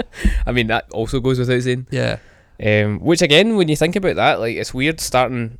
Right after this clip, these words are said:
Speaker 1: the year in one shop and, like, finishing it in another.
Speaker 2: It's bonkers.
Speaker 1: Mm-hmm. I mean, you'll probably feel it more than I will because you were in Commerce Street far longer than I was. You know, obviously I came in as a customer, but,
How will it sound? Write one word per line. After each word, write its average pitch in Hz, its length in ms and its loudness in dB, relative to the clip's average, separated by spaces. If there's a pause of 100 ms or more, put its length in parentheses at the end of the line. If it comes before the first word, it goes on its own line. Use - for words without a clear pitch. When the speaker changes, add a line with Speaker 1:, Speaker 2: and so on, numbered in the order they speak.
Speaker 1:
the 120 120 -6
year 117 200 0
in 113 140 -4
one 110 160 -4
shop 139 320 -4
and, 107 300 -8 (640)
like, 104 320 -14
finishing 113 420 -8
it 123 140 -8
in 107 140 -12
another. 101 360 -10 (480)
Speaker 2:
It's 135 180 -6
bonkers. 123 760 -8 (120)
Speaker 1:
Mm-hmm. 123 280 -10 (460)
I 165 100 0
mean, 185 220 -2
you'll 175 300 -2
probably 190 300 0
feel 151 220 0
it 127 120 0
more 127 220 0
than 110 160 0
I 107 100 2
will 139 280 2
because 113 440 -4
you 117 580 -4
were 107 220 -4
in 104 100 -2
Commerce 113 360 -2
Street - 220 -8 (180)
far 107 400 -2
longer 107 400 -2
than 143 160 -6
I 147 80 -2
was. 147 420 -6 (580)
You 117 60 -12
know, 110 180 -6
obviously 165 340 2
I 123 40 4
came 117 180 -4
in 110 120 -2
as 107 100 -2
a 104 80 -8
customer, 147 420 -6
but, 117 240 -6